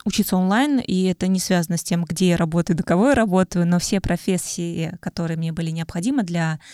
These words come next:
обучения, для переквалификации или какой-то своей личной жизни, я уже все изучила в онлайне.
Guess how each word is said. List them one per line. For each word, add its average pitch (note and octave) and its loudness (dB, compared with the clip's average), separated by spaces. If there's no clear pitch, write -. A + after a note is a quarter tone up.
обучения, G3+ -2
для E3 -4
переквалификации F3+ -6
или D#3+ -6
какой-то - -10
своей D#3+ -6
личной E3 -6
жизни, F#3+ -2
я F#3 -2
уже E3+ -4
все - -4
изучила A3+ -2
в G#3 -2
онлайне. F3+ 0